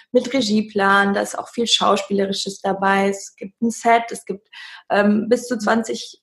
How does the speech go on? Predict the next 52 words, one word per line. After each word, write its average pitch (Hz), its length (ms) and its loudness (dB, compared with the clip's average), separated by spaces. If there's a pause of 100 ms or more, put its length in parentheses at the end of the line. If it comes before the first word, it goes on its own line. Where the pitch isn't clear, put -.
Leute 214 540 2
im 208 360 0
Team, 220 600 2
ähm, 196 300 0
jeder 233 220 0
hat 247 100 -6
eine 262 120 -8
Funktion 214 640 0
und 208 160 -2 (440)
irgendwie 285 600 0 (480)
ist 254 140 -2
es 277 180 -4
auch, 254 220 2
dass, 233 260 -2
da, 269 140 2
ähm, 226 480 0
werden 269 300 0
halt 254 140 -2
auch 262 120 0
so 254 160 -2
Synergien 247 600 0
gebildet 220 520 0
und 208 180 -4 (320)
irgendwie 254 240 4
ziehen 262 240 -4
alle 247 120 2
an 254 120 4
einem 233 200 0
Strang. 196 500 0
Und 202 100 -2
das, 220 220 -8
das 269 240 -2
war 262 120 2
so 247 360 4 (500)
das, 240 200 2
was 247 180 -6
ich 254 260 2
halt 208 340 -2
mit 196 180 -2
dem 208 140 4
Beruf 208 280 0
auch - 140 -6
ganz 208 300 -2
doll 202 140 -2
verbunden 233 420 2
habe, 190 100 -2
dass - 220 -10
es 196 120 -10
am 208 140 -4
Ende 214 220 2
des - 180 -10
Tages 220 380 -2